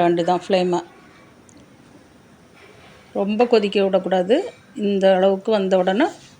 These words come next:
ஆஃப் பண்ணிடணும். இப்போ நம்ம வந்து தேங்காய் எண்ணெய் ஊத்தி இதுக்கு ஒரு தாளிசம் கொடுத்துடலாம். நல்லா இரும்பு கடாயில தேங்காய் எண்ணெய் ஊத்தி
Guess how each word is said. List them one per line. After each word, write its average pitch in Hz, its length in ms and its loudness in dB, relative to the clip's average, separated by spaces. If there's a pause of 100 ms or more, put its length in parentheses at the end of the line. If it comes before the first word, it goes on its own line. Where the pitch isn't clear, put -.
ஆஃப் 196 260 -4
பண்ணிடணும். 190 540 0 (1120)
இப்போ 247 180 -6
நம்ம 220 300 0
வந்து 202 260 2 (840)
தேங்காய் 247 360 6
எண்ணெய் 220 240 2
ஊத்தி 208 220 2 (320)
இதுக்கு 214 300 0
ஒரு 208 200 4
தாளிசம் 208 500 4
கொடுத்துடலாம். 190 560 -2 (880)
நல்லா 208 220 2
இரும்பு 220 360 4
கடாயில 208 680 6
தேங்காய் 208 340 2
எண்ணெய் 202 180 2
ஊத்தி 233 240 -2